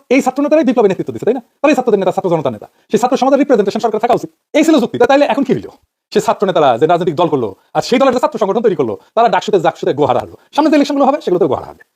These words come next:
তার মানে সেই ছাত্র নেতারা যারা সরকারে আছে, তাদের লিডারশিপে আর ছাত্ররা নাই, ছাত্রদের নেতৃত্ব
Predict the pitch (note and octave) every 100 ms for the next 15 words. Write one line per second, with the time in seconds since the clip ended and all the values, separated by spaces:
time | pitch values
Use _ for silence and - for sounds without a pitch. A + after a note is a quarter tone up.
0 | _ - D4+ A#3 G2+ _ A3 A3 B3 A#3+
1 | G3 C3+ - F3+ F#3+ B3+ A#3+ F#3 D#3+ -
2 | _ F3 G3 F3+ G3+ - A3+ - D3 C#3
3 | A2 D#2+ - _ _ _ _ _ - G3+
4 | G#3 A3 A#3+ A#3 B3